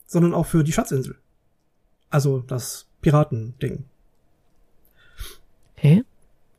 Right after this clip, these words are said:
Speaker 1: Ja, also hier Long John Silver und
Speaker 2: Ja,
Speaker 1: sowas.
Speaker 2: ja. Echt?
Speaker 1: Mhm. Also der ist für das bekannte, äh, Zitat, dass der fünfzehn Mann auf des Todmannes Kiste,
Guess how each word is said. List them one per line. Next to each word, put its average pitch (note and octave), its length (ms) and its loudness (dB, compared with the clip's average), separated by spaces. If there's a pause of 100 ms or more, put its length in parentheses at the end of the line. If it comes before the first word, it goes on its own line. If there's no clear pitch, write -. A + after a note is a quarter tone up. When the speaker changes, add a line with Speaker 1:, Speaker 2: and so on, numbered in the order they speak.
(400)
Speaker 1:
Ja, G#3+ 140 -4
also D3 220 -2
hier C3+ 180 0
Long C3+ 360 -2
John D3+ 120 2
Silver C3+ 320 0
und B2 80 -4
Speaker 2:
Ja, D#3 100 6 (140)
Speaker 1:
sowas. G#3+ 140 -2 (720)
Speaker 2:
ja. E3 80 2
Echt? - 280 -4 (1000)
Speaker 1:
Mhm. B3 240 6 (1120)
Also E3 160 6
der F3+ 100 10
ist E3 100 4
für F#3+ 60 2
das E3+ 120 8
bekannte, E3 720 4
äh, - 20 0
Zitat, D3+ 600 -2
dass C#3 240 -4
der C#3 260 -2
fünfzehn D3+ 480 2
Mann C#3+ 160 0
auf C#3 80 -4
des C#3 140 -4
Todmannes C#3+ 420 -2
Kiste, - 320 -6